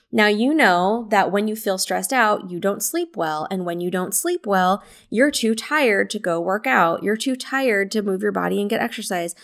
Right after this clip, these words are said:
You're too tired to make good food choices. And lack of sleep is a major <laughs> stressor to your body. So no, so n-, not only are you making poor choices because you're tired, but you are also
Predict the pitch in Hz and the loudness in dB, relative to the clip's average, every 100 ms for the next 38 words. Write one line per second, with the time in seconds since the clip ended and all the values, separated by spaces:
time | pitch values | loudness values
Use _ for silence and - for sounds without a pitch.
0 | - - 214 220 220 269 254 - 269 247 | -20 -6 0 0 0 -2 -2 -2 2 4
1 | 196 190 214 196 196 196 214 208 - 262 | 2 0 0 2 0 2 0 0 -2 -4
2 | 254 - 175 170 165 160 165 - - - | -4 -2 -2 -2 -4 -6 -8 -14 -20 -20
3 | _ _ _ - 339 302 220 214 208 220 | _ _ _ -2 2 6 6 6 4 4
4 | 220 - - 320 226 240 - 220 - 220 | 0 -2 -2 2 2 2 2 2 2 2
5 | 208 196 196 190 - - 262 254 214 185 | 2 0 0 -2 -2 0 2 2 2 0
6 | 190 208 185 214 214 180 196 185 185 180 | 0 -4 -2 -2 0 -2 -4 -4 -4 -6
7 | - - 220 208 196 - _ _ - 254 | -6 0 2 2 -2 -8 _ _ 4 6
8 | 349 320 269 214 208 208 202 - _ - | 6 4 4 4 4 0 -2 -6 _ 0
9 | 214 233 240 214 202 202 - - 208 196 | 6 6 6 2 0 -2 -4 2 2 2
10 | - 262 247 180 175 170 165 - 262 254 | 4 6 6 2 0 -2 -6 -2 0 2
11 | 180 175 185 156 151 160 180 190 - 196 | 0 -4 -2 -2 0 0 0 0 0 0
12 | 208 202 185 - 202 214 185 175 | 0 4 4 2 0 0 0 -2